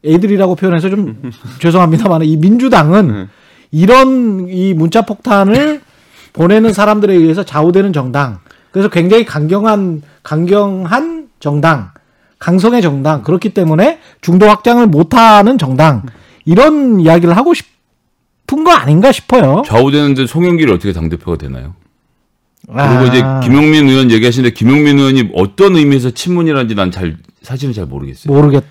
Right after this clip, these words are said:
Speaker 3: 그러니까 기-, 그러니까 김용민 의원이 문재인 대통령한테 전화해갖고 "이 정책은 이렇게 했으면 좋겠습니다." 상의할 수 있는 사람인가요?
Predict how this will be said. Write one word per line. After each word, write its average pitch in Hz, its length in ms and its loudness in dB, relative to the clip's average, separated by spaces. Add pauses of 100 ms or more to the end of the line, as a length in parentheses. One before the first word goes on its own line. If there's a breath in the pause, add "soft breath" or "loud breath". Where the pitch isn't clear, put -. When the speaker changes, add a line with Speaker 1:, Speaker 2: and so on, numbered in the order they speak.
Speaker 3:
그러니까 135 180 0
기-, 113 100 -6
그러니까 120 240 0
김용민 160 420 2
의원이 147 300 2 (280 soft breath)
문재인 151 360 4
대통령한테 147 540 0
전화해갖고 131 840 2 (540 soft breath)
"이 117 140 -6
정책은 123 400 2
이렇게 117 180 0
했으면 139 180 -2
좋겠습니다." 123 560 -2
상의할 196 360 -2
수 143 100 -10
있는 113 160 -2
사람인가요? 95 540 -6